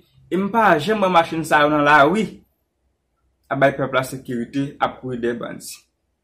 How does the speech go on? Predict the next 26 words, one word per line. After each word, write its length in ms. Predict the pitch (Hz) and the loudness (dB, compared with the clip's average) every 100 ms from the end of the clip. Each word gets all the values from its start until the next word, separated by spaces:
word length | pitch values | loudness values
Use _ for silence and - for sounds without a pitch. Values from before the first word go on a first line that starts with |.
| _ _ | _ _
Sa 200 | - 131 | -6 0
parèt 240 | 135 135 139 | 2 2 0
etranj 340 | 123 117 113 113 | -8 -8 -6 -8
anpil. 320 | 110 127 110 _ | -8 -12 -14 _
E 100 | 127 | 0
malgre 380 | 135 143 165 147 | 2 2 -2 -8
sa, 240 | - 175 - | 0 0 4
ayè, 400 | 156 165 208 208 - _ _ - | 4 4 0 -2 -8 _ _ 2
Ariel 400 | 143 156 165 170 | 4 6 6 6
Henry, 300 | 170 196 190 - - | 6 2 -2 -10 -6
i 140 | 190 185 | -4 2
pa 200 | 240 214 | 6 6
nan 160 | 196 185 | 4 6
peyi 160 | 180 175 | 6 8
d 80 | 165 | 6
Ayiti. 420 | 160 147 - 202 - - - - - - - - - - | 4 0 -6 -8 -12 -20 -20 -20 -20 -20 -20 -20 -20 -18
<laughs> 440 | - - 127 - - - - - _ - - - | -16 -16 -16 -18 -18 -20 -20 -20 _ -20 -20 -4
I 120 | 175 180 | 2 2
te 140 | 190 - 202 | 4 4 6
an 140 | 208 | 4
Florid, 600 | 208 208 202 202 226 160 139 - | 4 4 6 6 4 0 -6 -4
i 80 | 165 | -2
pran 220 | 165 175 160 | 2 2 4
direksyon 380 | 170 - 180 - | 2 2 -6 0
an 160 | 185 | 0
Florid. 540 | 190 185 185 226 196 | 2 0 2 0 -4